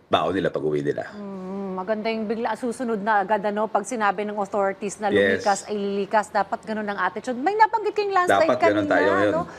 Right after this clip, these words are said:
Speaker 2: Mayor Adam, yung isang landslide, ah, saang area po ito? At lahat naman po ng roads doon sa area ay passable na po?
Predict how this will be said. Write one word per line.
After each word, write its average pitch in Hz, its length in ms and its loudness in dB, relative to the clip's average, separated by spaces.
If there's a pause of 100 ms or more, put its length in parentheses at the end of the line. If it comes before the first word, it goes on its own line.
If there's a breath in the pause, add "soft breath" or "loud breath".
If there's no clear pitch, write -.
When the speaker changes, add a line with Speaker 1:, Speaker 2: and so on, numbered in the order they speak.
(260 loud breath)
Speaker 2:
Mayor 320 400 4
Adam, 285 280 2 (120)
yung 330 60 -4 (100)
isang 311 240 2
landslide, 254 640 2
ah, 330 160 4
saang 349 240 0
area 302 240 4
po 294 160 -4
ito? 277 160 0
At 262 160 2
lahat 294 320 2
naman 302 320 0
po 302 160 2
ng 269 240 0
roads 277 400 0
doon 269 400 -2
sa 269 160 0
area 240 400 0
ay 269 80 -4
passable 208 480 0
na 180 80 -4
po? 160 320 -6